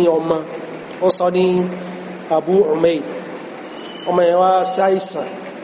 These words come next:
Àìsàn yẹn ó lágbára. So, wọ́n tọ́jú ẹ̀, tọ́jú ẹ̀.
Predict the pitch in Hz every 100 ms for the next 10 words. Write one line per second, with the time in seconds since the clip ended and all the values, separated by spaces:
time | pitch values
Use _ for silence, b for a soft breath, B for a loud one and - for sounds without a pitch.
0 | - - - - - - - - 160 156
1 | - 156 175 175 170 175 180 175 180 165
2 | 156 151 - - - - - - - -
3 | - - - 156 156 160 156 156 - -
4 | - 170 180 185 190 196 170 165 156 180